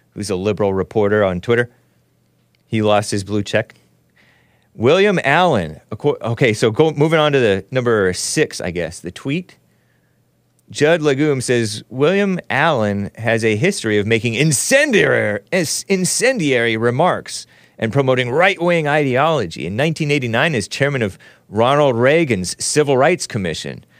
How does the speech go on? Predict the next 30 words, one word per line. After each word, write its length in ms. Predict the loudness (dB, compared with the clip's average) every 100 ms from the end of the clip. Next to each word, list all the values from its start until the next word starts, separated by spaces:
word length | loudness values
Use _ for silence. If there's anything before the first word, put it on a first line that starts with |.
| _ _ -2
Why 200 | 0 2
did 140 | 4
Ronald 320 | 2 2 2
Reagan 240 | 2 2 2
have 160 | 2
a 80 | 0
Civil 220 | 0 2
Rights 220 | 2 2
Commission? 380 | -2 -6 -6 -8 -16 _ _
But 100 | 0
at 80 | 2
least 160 | 2 2
he 60 |
had 140 | 2 2
William 320 | 2 2 0
Allen 320 | 0 0 -2
on 160 | -4 -6
it. 120 | -8 _ _ -6
Maybe 220 | -2 0
William 260 | 0 0 -2
Allen 360 | -2 -2 -4 -8 _ _ _
is 140 | -10 -6
kinda 220 | -6 -4
based. 420 | -4 -4 -6 -14 _ _ _ _ _ 0
William 340 | 2 2 2
Allen 380 | 2 2 0 2
gave 180 | 2 2
a 60 |
talk 400 | 0 2 2 2
on, 300 | 0 0 -4